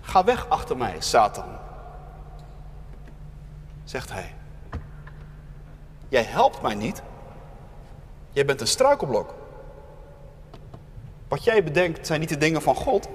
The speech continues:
maar dat zijn de dingen van de mensen. Jouw mindset wordt helemaal bepaald door de aarde,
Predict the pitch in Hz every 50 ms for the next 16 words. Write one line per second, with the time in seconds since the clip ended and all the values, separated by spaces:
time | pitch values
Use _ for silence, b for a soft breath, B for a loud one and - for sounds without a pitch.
0 | - - - - - - - - - - - - - - - - - - - -
1 | - - - - 156 151 156 - 170 160 151 143 139 147 147 143 139 139 151 143
2 | 143 151 196 254 277 233 - - - - - - - - - - - - - -
3 | - - - - - - - - - - - - - - - - - - - -
4 | - - - - - - - - - - - - - - - - - - - -
5 | - - 143 151 160 156 156 156 160 180 214 254 247 214 - - - 226 220 -
6 | - 170 156 156 160 202 247 277 233 208 180 160 156 - - 240 233 240 240 233
7 | - - 165 175 180 175 170 135 135 156 - - 240 294 269 190 107 98